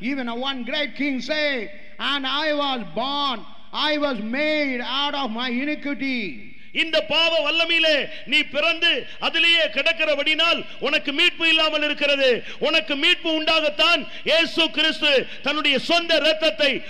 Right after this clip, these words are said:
Speaker 2: உனக்காக சிந்தினார்.
Speaker 1: As you are under the sin, as you are lying under the sin, You're not able to deliver. The Lord Jesus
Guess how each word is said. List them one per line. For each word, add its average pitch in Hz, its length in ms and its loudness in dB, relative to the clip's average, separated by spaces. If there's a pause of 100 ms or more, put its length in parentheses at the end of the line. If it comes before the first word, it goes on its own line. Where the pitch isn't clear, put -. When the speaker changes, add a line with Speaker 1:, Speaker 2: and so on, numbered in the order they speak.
Speaker 2:
உனக்காக 277 640 2 (120)
சிந்தினார். 208 540 -4
Speaker 1:
As 247 220 0
you 294 160 2
are 302 140 0
under 302 280 -2
the 302 240 0 (120)
sin, 294 440 -2 (280)
as 269 260 -4
you 311 180 -2
are 294 160 -2
lying 311 440 -2
under 302 200 -4
the 302 120 0 (100)
sin, 294 500 -2 (260)
You're 233 160 -4
not 339 180 -2
able 320 220 0
to 302 120 2
deliver. 311 680 2
The 262 80 0
Lord 269 240 0
Jesus 302 420 4